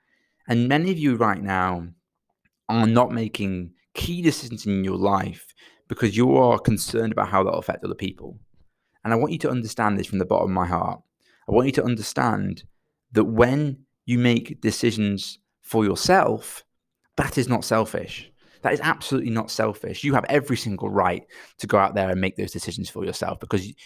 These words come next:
when you focus, let me just explain something to you that I,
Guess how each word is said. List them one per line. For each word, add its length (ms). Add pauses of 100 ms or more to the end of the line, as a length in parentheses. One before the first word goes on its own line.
(880)
when 180
you 80
focus, 720 (1700)
let 100
me 60
just 160
explain 320
something 220
to 120
you 60
that 120
I, 160